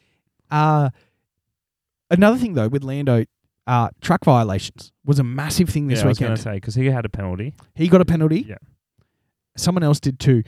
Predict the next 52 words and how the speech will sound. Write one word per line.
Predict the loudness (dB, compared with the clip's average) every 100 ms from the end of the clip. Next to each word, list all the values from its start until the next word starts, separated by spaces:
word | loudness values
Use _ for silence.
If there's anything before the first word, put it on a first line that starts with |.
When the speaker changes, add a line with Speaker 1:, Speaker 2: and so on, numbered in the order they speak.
| -6 _
Speaker 1:
eventually. | -6 -4 0 2
But | 2
I | 0
think | -2 -6
Lando, | -2 0 4 4 2
uh, | -4 -8 _ _ _
uh, | -20 -18 -10
pretty | 2 2
much | 2 -2 0
everybody | 2 2 4 2
got | 2 0
warnings. | 0 0 -2 -12 -18 _ -10
Speaker 2:
Yep. | -10 -10 _ -2
Speaker 1:
Um, | 0 0 0
it |
Speaker 2:
He | 4
Speaker 1:
was | 4
Speaker 2:
got | 2 -6
black | -10 -10
and | -10
white | -12 -12
flags. | -10 -10 -10 -10
Speaker 1:
Yep, | -6 -6 2
it |
was | 4 4
every | 4 4
few | 4 2
<laughs> |
laps. | 2 0 0 -2 -4
I, | -6 -2
every | 0 2
Speaker 2:
Yeah. | 4
Speaker 1:
time | 2
the |
commentators | 2 2 2
were | 4
like, | 2 -2
"Oh, | 2 4
yeah, | 6
we | 4
didn't | 4
even | -2 -2
mention | -2 -4 -6 -8
you, |
but | -6 0
this | 0
person | 4 2 2
got | 2
a | 2
warning | 2 0 -2
again." | -4 -6
Speaker 2:
Yeah. | -8